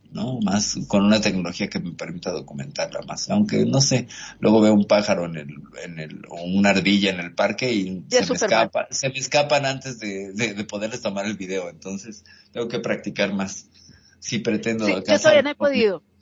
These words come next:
Speaker 2: Mira, yo no he podido. Yo, yo ya tuve un, <laughs> un encuentro, no de, no de, no de, de extraterrestre, porque yo estoy esperando
Speaker 1: Ajá.
Speaker 2: eso, pero sí un <laughs> encuentro,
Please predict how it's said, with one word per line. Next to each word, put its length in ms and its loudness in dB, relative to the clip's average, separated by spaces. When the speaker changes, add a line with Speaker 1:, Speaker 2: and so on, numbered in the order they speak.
Speaker 2:
Mira, 240 2
yo 100 0
no 80 -6
he 40 -6
podido. 400 -6
Yo, 240 -8
yo 180 -6
ya 140 0
tuve 340 2
un, 140 -2
<laughs> 400 -4
un 160 2
encuentro, 640 2
no 100 -4
de, 220 -4
no 140 -8
de, 340 -2
no 180 -8
de, 320 -6
de 100 -4
extraterrestre, 560 -4
porque 240 -2
yo 60 0
estoy 200 -2
esperando 420 4
Speaker 1:
Ajá. 100 -4
Speaker 2:
eso, 160 -10
pero 200 6
sí 100 -2
un 80 4
<laughs> 0 -
encuentro, 540 2